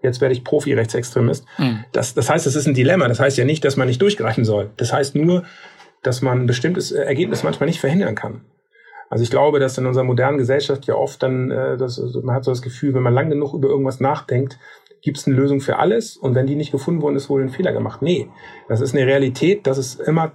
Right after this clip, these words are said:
Speaker 1: Terrorismus, glaube ich, in einer freien Gesellschaft geben wird, weil die Gedanken sind frei, du kannst bis zu einem gewissen Punkt, kannst und musst du dich auch frei über alles äußern dürfen und dann ist immer die Gefahr gegeben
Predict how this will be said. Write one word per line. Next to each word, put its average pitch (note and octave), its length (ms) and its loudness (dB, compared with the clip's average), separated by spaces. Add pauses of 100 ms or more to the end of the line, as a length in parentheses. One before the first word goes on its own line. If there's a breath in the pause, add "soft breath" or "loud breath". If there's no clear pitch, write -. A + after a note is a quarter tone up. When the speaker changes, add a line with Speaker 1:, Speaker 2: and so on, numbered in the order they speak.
Speaker 1:
Terrorismus, C3+ 640 0
glaube C3+ 300 2
ich, C#3 320 -6 (120)
in D3 300 0
einer B2+ 160 0
freien C#3+ 300 -2
Gesellschaft C3 500 0
geben F#3 300 0
wird, A#3+ 320 -2
weil A2+ 120 2
die A2+ 80 2
Gedanken A#2+ 380 0
sind C#3 160 -4
frei, C3 380 0
du B2 100 -2
kannst B2 580 -4
bis C3 200 -2
zu C#3 80 -4
einem B2 140 -2
gewissen C3+ 280 -2
Punkt, - 520 -8
kannst F3+ 340 2
und B2 80 4
musst D3+ 240 2
du - 40 0
dich C#3 200 -2
auch B2+ 260 0 (300)
frei C#3+ 240 0
über - 180 0
alles C#3 220 -2
äußern F#3 320 2
dürfen F3+ 400 2 (480 loud breath)
und B2 160 0
dann - 120 0
ist - 140 -4
immer F3+ 220 2
die D#3 80 -2
Gefahr C3+ 320 0
gegeben C3 520 -2